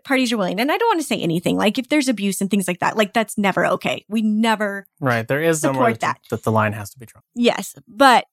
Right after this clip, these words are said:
Speaker 1: I do believe you can work through a lot of things should you choose,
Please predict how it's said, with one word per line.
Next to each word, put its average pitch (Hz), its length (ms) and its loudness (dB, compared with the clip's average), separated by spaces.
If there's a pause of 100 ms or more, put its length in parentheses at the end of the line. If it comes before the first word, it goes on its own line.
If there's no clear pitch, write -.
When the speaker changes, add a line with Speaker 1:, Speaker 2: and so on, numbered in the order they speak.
(200)
Speaker 1:
I 233 120 6
do 254 340 4
believe 233 380 2
you 220 100 4
can 202 240 -4
work 202 300 2
through 202 460 0
a 196 60 0
lot 190 320 4
of 214 140 2
things 190 580 -6 (920)
should 208 440 0
you 185 120 -4
choose, 175 420 -2